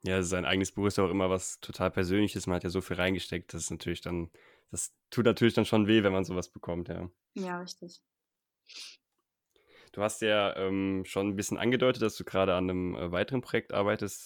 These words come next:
Speaker 1: Das war der Titel Enigma, wenn ich es noch richtig in Erinnerung hatte,
Speaker 2: Genau, das ist
Speaker 1: richtig?
Speaker 2: der, der Schreibprojektname. Also es bleibt nicht bei Enigma, aber das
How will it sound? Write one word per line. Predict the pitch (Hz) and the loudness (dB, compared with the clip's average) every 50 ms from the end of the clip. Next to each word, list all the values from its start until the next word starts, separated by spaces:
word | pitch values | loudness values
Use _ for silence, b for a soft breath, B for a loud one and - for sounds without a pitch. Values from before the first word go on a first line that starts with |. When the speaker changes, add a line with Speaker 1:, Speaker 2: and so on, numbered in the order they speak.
| - - | -16 -12
Speaker 1:
Das | - | -8
war | 85 87 90 92 92 92 | -6 -2 -2 0 0 -2
der | - - 90 | -2 -4 -6
Titel | - - - - - 87 | -6 -6 -8 -6 -4 -2
Enigma, | 82 92 92 95 - - 117 113 113 113 110 | -2 0 -2 -2 -2 -2 0 0 0 0 0
wenn | 113 113 | 0 0
ich | 117 117 - - - - | -2 -2 -6 -12 -10 -10
es | 92 95 - - | -8 -8 -8 -8
noch | 107 95 | -8 -8
richtig | - 113 - - 101 | -8 -8 -6 -4 -2
in | 98 | -2
Erinnerung | 98 95 92 90 87 87 85 | 0 0 0 0 -2 -2 -2
hatte, | 85 85 - 95 | -2 -2 -2 0
Speaker 2:
Genau, | 82 90 | 0 0
das | - | 0
ist | - - | -2 -4
Speaker 1:
richtig? | 147 156 | -6 -4
Speaker 2:
der, | - 185 180 175 175 170 | -2 -2 -2 -2 -4 -4
der | 175 175 170 170 | -4 -4 -4 -4
Schreibprojektname. | 165 - - - - 180 180 180 180 - _ _ _ _ _ _ _ - - 202 175 170 - - - 175 165 160 165 165 165 | -6 -8 -6 -4 -2 -2 -2 -4 -6 -12 _ _ _ _ _ _ _ -6 -2 -2 -2 -2 -4 -8 -10 -8 -8 -6 -6 -6 -6
Also | 160 165 175 175 | -6 -4 -4 -6
es | 170 170 - | -6 -4 -2
bleibt | 185 185 185 180 - - | 0 0 0 0 -2 -8
nicht | 180 - | -8 -4
bei | - 175 | -4 -2
Enigma, | 175 180 185 185 - - 196 190 | -2 -2 -6 -8 -8 -6 -6 -4
aber | 175 170 | -4 -4
das | 165 170 - | -6 -8 -10